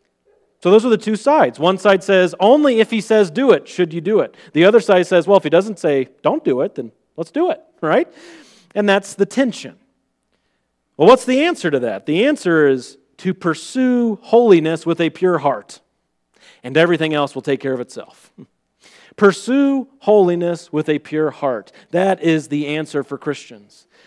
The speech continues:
Not to meticulously break things down, but to pursue holiness with a pure heart, following God's word. Last night, as we were praying with the children before bed,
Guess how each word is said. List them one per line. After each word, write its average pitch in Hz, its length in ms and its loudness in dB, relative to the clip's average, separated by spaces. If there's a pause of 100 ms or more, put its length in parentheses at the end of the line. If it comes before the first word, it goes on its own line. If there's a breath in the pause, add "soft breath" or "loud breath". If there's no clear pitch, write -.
(100)
Not 180 280 0
to 165 320 2 (180)
meticulously 185 720 0
break 175 300 0
things 160 340 -6
down, 135 440 -6 (1080)
but 135 140 -10
to - 60 -18
pursue 143 340 -6
holiness 135 480 -2
with 117 140 -14
a - 20 -20
pure 131 280 -8
heart, 117 480 -10 (400)
following 135 500 -2
God's 117 280 -8
word. 98 300 -20 (1800)
Last 139 240 -2
night, 151 320 -6 (220)
as 127 120 -16
we 135 80 -8
were 135 60 -6
praying 143 340 -8
with 139 140 -10
the 127 60 -14
children 135 560 -8 (100)
before 139 320 -10
bed, 135 380 -4